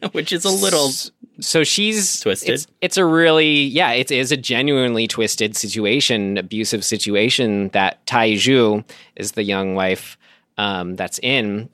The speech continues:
Speaker 2: And so Sang Hyung is our Catholic priest, the guy with the vampire. And he and her get caught up in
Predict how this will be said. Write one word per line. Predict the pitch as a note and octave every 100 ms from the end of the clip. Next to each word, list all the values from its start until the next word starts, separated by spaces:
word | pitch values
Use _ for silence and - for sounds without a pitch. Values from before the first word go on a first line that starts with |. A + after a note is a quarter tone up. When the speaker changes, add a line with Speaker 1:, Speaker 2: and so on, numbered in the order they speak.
| -
Speaker 2:
And | A#2+
so | A#2+ G#2+
Sang | - C#3 B2+
Hyung | A#2 C3 B2+ B2 B2+
is | A2+ G#2+
our | G#2+ G2+ G2 - _
Catholic | - G#2+ G#2+ -
priest, | - D#3 D#3+ -
the | A2+
guy | G#2+ G#2
with | G#2+ G#2
the |
vampire. | A2 A#2+ B2 B2 A#2+ B2 A#2+ - - - _ _ _ - - -
And | C3+ B2+
he | A2+ D3+ C3+ C3 C3+
and | B2 A#2+
her | - A#2+ A#2 A2+ A2 _ - - - -
get | A#2+ A2+ -
caught | - B2 A#2+
up | A#2 A2+ _
in | B2+ A#2 A2